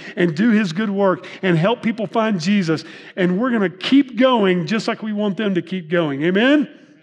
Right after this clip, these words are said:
<laughs> 'Cause we love you guys. We're on your team. I know, I know Josh Light watches our sermons every week. <laughs> I don't know that. He probably doesn't. But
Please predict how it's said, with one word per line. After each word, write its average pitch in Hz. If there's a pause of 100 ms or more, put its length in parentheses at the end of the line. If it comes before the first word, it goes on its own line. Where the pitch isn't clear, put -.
(360)
<laughs> - (1900)
'Cause 190
we 285
love 330
you 240
guys. 160 (1120)
We're 311
on 311
your 320
team. 302 (880)
I 151
know, 139 (420)
I 147
know 135
Josh 127
Light 139
watches 131
our 127
sermons 127
every 135
week. 135 (1900)
<laughs> - (240)
I -
don't -
know 123
that. 147 (840)
He 196
probably 139
doesn't. 135
But 247